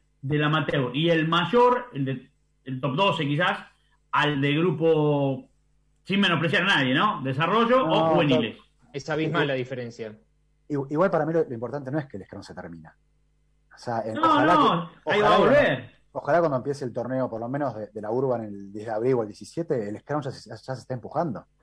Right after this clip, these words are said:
Speaker 1: Claro,
Speaker 2: Y en,
Speaker 1: claro.
Speaker 2: y en el interior pasa lo mismo. Es,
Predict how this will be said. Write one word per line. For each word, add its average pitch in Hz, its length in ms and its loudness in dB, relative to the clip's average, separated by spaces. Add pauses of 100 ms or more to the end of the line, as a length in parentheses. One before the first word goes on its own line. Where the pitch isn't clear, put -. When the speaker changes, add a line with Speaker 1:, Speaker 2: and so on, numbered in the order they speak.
(240)
Speaker 1:
Claro, 135 180 -4
Speaker 2:
Y 110 40 -2
en, 107 200 -6
Speaker 1:
claro. 131 180 -8
Speaker 2:
y 113 80 -4
en 110 40 -6
el 113 60 -4
interior 123 340 0
pasa 160 180 -8
lo 113 80 -8
mismo. 147 420 -8 (300)
Es, - 240 -12